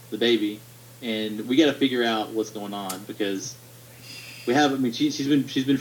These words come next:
we've been freezing the breast milk and those, that kind of thing. And so, since this is a, this is getting old podcast, I can talk about old things. Like, I'm a,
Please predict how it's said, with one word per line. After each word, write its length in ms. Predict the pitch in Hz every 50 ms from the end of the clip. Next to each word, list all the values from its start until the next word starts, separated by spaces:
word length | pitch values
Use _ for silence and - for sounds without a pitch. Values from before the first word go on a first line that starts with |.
| -
we've 140 | 135 139 135
been 120 | 151 143
freezing 360 | - - 135 143 143 143 156 147
the 60 | 139
breast 280 | 139 156 165 170 160 -
milk 240 | 123 117 113 110 117
and 100 | 113 113
those, 180 | 113 113 113
that 180 | - 117 113 -
kind 120 | 123 117 110
of 80 | 107
thing. 280 | 113 113 110 110 113 - - - - - - - - -
And 100 | 135 120
so, 380 | - 135 123 120 113 107 131 - - - - - - - -
since 180 | - 139 131 -
this 300 | 147 143 147 156 151 165
is 140 | 151 135
a, 40 | 123
this 240 | 113 117 135 - -
is 120 | 123 113
getting 260 | 110 131 131 120 117 117
old 420 | 117 123 120 110 110 110 117 135 - - - - - - - - - -
podcast, 640 | 113 107 - - 113 101 101 107 107 - - -
I 80 | 117 120
can 160 | - 123 110
talk 200 | 117 113 110 -
about 220 | 113 110 110 110 107
old 240 | 123 135 135 - -
things. 300 | 104 92 95 104 - -
Like, 120 | 104 -
I'm 160 | 117 117 120
a, 160 | 113 107 107